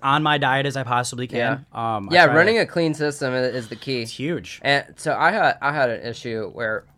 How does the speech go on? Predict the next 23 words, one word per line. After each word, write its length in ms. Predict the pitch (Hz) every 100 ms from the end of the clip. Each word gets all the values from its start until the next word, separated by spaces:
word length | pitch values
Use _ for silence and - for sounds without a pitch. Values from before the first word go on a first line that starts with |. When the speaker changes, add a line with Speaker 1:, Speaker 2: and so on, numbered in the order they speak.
| -
Speaker 2:
I 80 | 127
actually 300 | 123 127 107
saw 360 | - 120 107 -
a 60 | -
neuroscientist 960 | 104 113 120 110 95 90 120 110 - -
and, 260 | 101 95 90 - _
like, 180 | - - _ _ _ _ _ _ _ _
he's 100 | 156
like, 160 | 143 139 _ - -
"The 80 | -
best 200 | 156 170
way 100 | 180
to 80 | 147
have 260 | 139 131 -
some, 280 | 123 113 - _ -
like, 180 | 113 107 _ _ _ _ _
proper 300 | 147 131 135
brain 260 | 110 113 123
health 300 | 139 147 147
is 260 | - 113 - -
just 200 | 120 117
to 60 |
have, 280 | 113 113 110